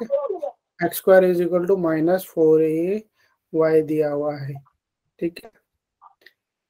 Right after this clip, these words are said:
तो एक बात बताओ, अब क्या है, वाई axis पे बनेगा सर,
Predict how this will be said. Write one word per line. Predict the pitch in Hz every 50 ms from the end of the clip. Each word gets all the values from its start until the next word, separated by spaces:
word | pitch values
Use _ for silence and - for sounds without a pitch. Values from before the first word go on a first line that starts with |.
| _ _ _ _ _ _ _ - - - - _ _ _ _ _ -
तो | - 196
एक | 190 196 202 185
बात | 202 208 214 214
बताओ, | 214 208 190 - 202 190 196 202 196 - -
अब | 302 202 185 202 - -
क्या | 226 214 208
है, | 202 214 226 220 220 _ - 175
वाई | 156 160 175 185 202
axis | 208 202 202 - 226 208 -
पे | - 226 196
बनेगा | 180 170 160 160 151 156 156
सर, | 143 - 165 160